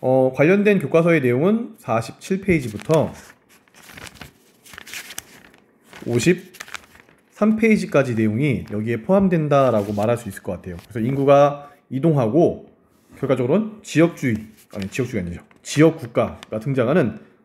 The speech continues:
한국, 중국, 그리고 일본의 상황을 보는 내용입니다. 시기상으로는 삼 세기부터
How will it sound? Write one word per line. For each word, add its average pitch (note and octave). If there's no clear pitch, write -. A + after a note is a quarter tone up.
한국, D#3
중국, D#3
그리고 G#2
일본의 D#3+
상황을 B2+
보는 C3
내용입니다. F#2+
시기상으로는 G3
삼 G#3+
세기부터 D3+